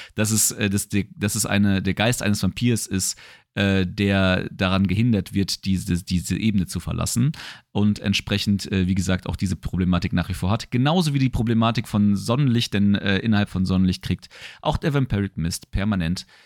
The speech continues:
äh, Radiant Damage. Ähm, soweit, so gut. Aber, äh, wie gesagt, so ein bisschen Trade-off hat das ganze Ding schon.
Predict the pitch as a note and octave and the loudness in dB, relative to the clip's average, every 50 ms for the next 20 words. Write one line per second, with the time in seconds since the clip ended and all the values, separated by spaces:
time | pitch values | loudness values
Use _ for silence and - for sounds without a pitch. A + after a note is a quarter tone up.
0 | _ _ _ _ - G2 G2 G2 G#2 C#3+ G3+ E3+ A#2+ F2 - - - - - - | _ _ _ _ 0 0 2 2 2 2 0 0 0 -2 -4 -6 -10 -8 -8 -8
1 | - - - _ _ _ _ _ _ - - _ - A2 A2 A2+ A2+ A#2 A#2+ - | -8 -8 -10 _ _ _ _ _ _ -20 -10 _ 0 2 4 4 4 4 2 0
2 | - _ _ _ _ A2+ A#2+ D#3 G#3 G#3 G#3+ - - B2+ G#2 E2+ E2 - - _ | -4 _ _ _ _ -4 -2 0 0 0 0 0 -2 -2 -2 -4 -8 -10 -14 _
3 | _ - C#3 C#3+ D3+ D3+ D3+ C#3+ - - A#2+ A#2 A#2 A2 A#2+ B2 A#2+ G2 F#2+ F#2+ | _ -2 0 0 2 2 0 0 0 0 0 2 2 2 0 0 0 0 0 0
4 | - - F#2 F#2 - - D3 D3 - - A#2 - - B2 B2 A#2 A2 - G#2+ G2+ | 0 0 0 -2 0 -2 -2 0 2 2 0 2 0 0 0 0 -2 -2 -4 -4
5 | F#2 - G2+ F#2+ G2 F2 E2+ D#2+ F#2+ - - C3 C#3 F3 G#3 A3 | -4 -2 -2 -2 -2 -2 0 0 0 0 0 2 2 2 2 2